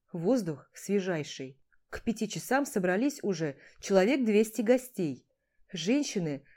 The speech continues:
сплошь в вечерних платьях с крошечными сумочками, мужчины в костюмах, кое-кто в парадной выходной форме с медалями. Будьте осторожны и внимательны – Нынче гуляют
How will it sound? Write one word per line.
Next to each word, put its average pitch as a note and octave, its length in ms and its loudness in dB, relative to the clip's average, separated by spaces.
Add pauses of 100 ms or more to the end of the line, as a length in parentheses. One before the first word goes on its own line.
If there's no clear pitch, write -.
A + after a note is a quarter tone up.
сплошь - 400 2
в - 60 -4
вечерних A3+ 500 2
платьях G#3 580 -2
с - 140 -20
крошечными F3+ 580 -2
сумочками, D#3 840 -4 (240)
мужчины G3 520 0
в E3+ 100 -6
костюмах, F#3 760 -2 (420)
кое-кто F3+ 440 0
в - 60 -14
парадной A#3 400 4
выходной A3+ 440 2
форме D3+ 560 -4
с - 140 -14
медалями. D3 680 -4 (280)
Будьте F#3+ 380 4
осторожны F#3 640 2
и - 200 -2
внимательны – D#3+ 840 2 (240)
Нынче F#3+ 320 2
гуляют F3+ 540 2